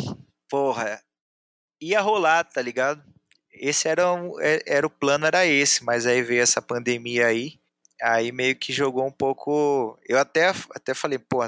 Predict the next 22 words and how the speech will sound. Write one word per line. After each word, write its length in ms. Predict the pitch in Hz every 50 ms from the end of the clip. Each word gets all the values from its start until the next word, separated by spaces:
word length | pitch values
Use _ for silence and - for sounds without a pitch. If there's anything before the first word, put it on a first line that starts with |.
| - _ _ - - 92 -
nem 220 | 113 120 139 165
sei 180 | 156 - 175 180
se 160 | - - -
o 60 | 175
disco 420 | 165 - 156 180 190 - - - 147
vai", 120 | 139 135 131
eu 60 | 120
falei, 240 | - 147 131 123 120
"O 80 | 117
mundo 260 | 120 117 123 135 -
vai 160 | - 147 143 147
acabar, 560 | 147 - - 156 151 - 131 127 139 156 170
velho, 320 | 156 131 110 104 104 104 110
meu 140 | 113 113
disco 300 | 113 - 117 - - -
não 80 | 127 123
vai 160 | 123 123 123
sair, 320 | - - 131 123 117 120 127
então, 520 | 131 _ - 139 143 151 175 208 233 - _ _ _ _ - - - - _ _ _ _ _ _ _ _
se-, 540 | _ - - - - - - - 117 117 117 110
sei 320 | - - - 120 123 156
lá", 360 | 180 160 135 139 151 - -